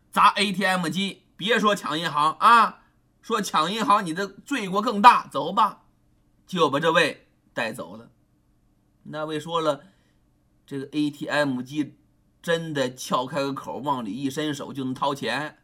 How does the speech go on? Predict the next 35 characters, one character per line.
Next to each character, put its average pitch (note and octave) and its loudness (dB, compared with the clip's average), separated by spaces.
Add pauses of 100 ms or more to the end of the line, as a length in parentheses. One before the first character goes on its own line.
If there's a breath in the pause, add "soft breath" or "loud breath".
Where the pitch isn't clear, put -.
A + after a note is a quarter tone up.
(440)
想 - -20
什 G2 -12
么 G3 -8
呢？ C3 -14 (1300)
自 C4+ 2
助 A3+ -2
银 A3+ 0
行 G3+ 6
里 E3 -4
的 E3+ 0
A A#3 -2
T F#3+ -4
M F#3+ 2
机 G#3+ -8
设 F#3+ 0
置 F3+ -8
很 B2+ -8
严 G#3+ 6
密， D4+ -8 (680 soft breath)
你 E3 -2
就 B3+ 0
算 G3 6
把 C3+ -2
A B3 -4
T G#3 -4
M A#3+ 4
机 G#3 -8
的 A3+ 2
外 A#3 6
部 F#3+ -2
结 F3+ 2
构 G#3+ -2
全 A3 0
破 - 2
坏， - 4